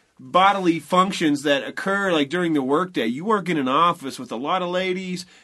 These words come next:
You have a unisex bathroom. Man, I, I have come out of actually your work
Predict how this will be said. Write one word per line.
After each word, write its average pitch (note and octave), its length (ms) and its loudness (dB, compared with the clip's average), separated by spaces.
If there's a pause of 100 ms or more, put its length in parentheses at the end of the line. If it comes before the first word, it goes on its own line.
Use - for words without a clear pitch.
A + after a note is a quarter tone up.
(200)
You C#3+ 180 2
have C3 100 4
a A#2+ 40 -2
unisex F#3 600 -4
bathroom. F#3 800 -4 (640)
Man, D3+ 380 2 (100)
I, E3 280 2
I D#3+ 220 4
have D3 200 -2
come F3+ 260 2
out D#3+ 160 4
of C3+ 80 -2
actually G#3 360 0
your F3+ 260 2
work D#3 480 0